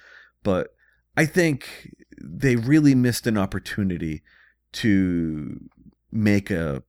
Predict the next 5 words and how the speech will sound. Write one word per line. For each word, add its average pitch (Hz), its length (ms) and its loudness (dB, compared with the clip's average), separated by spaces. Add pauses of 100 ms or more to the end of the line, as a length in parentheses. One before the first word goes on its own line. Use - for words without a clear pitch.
punch - 580 -6 (640)
as 92 460 -6 (1000)
Vincent 104 420 -6
Laforet 80 500 -6
did. 58 280 -12